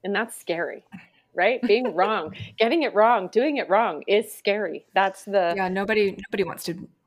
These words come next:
Speaker 2: be wrong.
Speaker 1: Right.
Speaker 2: Nobody wants to do the wrong spirituality either. <laughs>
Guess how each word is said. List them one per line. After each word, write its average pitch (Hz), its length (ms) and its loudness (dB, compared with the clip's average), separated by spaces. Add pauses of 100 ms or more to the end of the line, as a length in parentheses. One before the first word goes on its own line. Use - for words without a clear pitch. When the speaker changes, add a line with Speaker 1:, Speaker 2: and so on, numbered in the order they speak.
(160)
Speaker 2:
be 170 140 -4
wrong. 160 400 -6 (420)
Speaker 1:
Right. 160 160 -10 (920)
Speaker 2:
Nobody 208 300 2
wants - 220 -2
to 190 40 -6
do 190 140 0
the 185 80 2
wrong 180 200 0
spirituality 175 720 -2
either. 170 380 -4 (220)
<laughs> 403 580 0